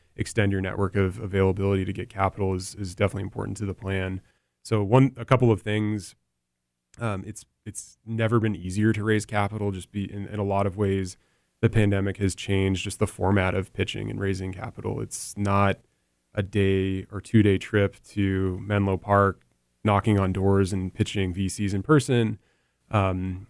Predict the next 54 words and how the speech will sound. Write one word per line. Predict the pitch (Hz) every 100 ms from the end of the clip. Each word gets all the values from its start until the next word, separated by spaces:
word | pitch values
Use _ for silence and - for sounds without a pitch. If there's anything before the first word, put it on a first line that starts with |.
| _ -
you | 101
can | 107 98 92
do | 90 101
that | 95
all | 95 95
remotely | 92 90 92 95
now. | 95 98 98
And | 95
so | 101 95 92
we, | 113 117
we | 123
hear | 113 107 95 95 - _
part | - 107
of | 101
our | 92
business | 98 101 90
is | 98
we, | 98 98 95 - _ _ _ _ _
um, | 107 95
we | 107
sell | 101 107
a | 92
product | 104 95 92 -
to | 101 95
venture | 95 -
capital | 123 123 98
firms. | - 101 104
We |
have | 98
over | 98 98
two | - 110
hundred | 101 95
institutions | 95 - 104 101 - 95 92
that | 95
use | 95 92 92 _ _ _ -
our | 101
products. | 104 98 95 -
I'm | 92
constantly | 110 101 101 95
talking | 98 92 98
to |
V | 92 92
Cs, | - 95 92 95
and | - 98 95 95 - _ _ _ -
what | 104
they | 104 98
say | - 95 95
is | 90 92
they | 95
can, | 101 95 92 - -
they | 110
can | 107
now | 101 98
hear, | 101 92